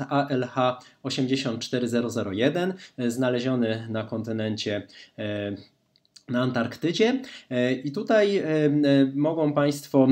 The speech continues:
e, zobaczyć po prawej stronie, e, zdjęcie, e, spod mikroskopu elektronowego, gdzie,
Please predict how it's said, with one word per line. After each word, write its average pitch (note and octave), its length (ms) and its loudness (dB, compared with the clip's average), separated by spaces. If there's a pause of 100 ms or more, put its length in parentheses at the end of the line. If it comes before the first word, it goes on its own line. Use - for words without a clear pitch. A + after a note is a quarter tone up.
e, B2+ 200 0
zobaczyć C3+ 540 2
po A#2+ 120 -2
prawej G3 360 0
stronie, C#3 540 2
e, A#2 160 0
zdjęcie, B2 840 2
e, A#2 300 -2
spod - 280 -6
mikroskopu A#2+ 720 0 (220)
elektronowego, D3+ 880 2
gdzie, C#3 400 6